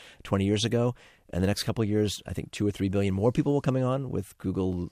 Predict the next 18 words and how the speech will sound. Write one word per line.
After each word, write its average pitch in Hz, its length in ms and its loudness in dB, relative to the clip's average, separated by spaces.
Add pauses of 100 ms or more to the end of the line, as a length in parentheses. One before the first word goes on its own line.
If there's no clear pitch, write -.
Loon 101 320 0
and 90 180 -2
projects 90 320 -4
like 85 160 -8
Facebook 90 320 -6
satellites 95 440 -2
that 90 60 -8
are - 20 -6
gonna 87 160 -8
open 101 240 -2
up - 120 -2 (460)
folks - 280 0
who 107 220 2 (280)
could 101 200 0 (120)
be 110 100 2
participants 110 560 0
in 90 80 -2
prizes 85 600 -4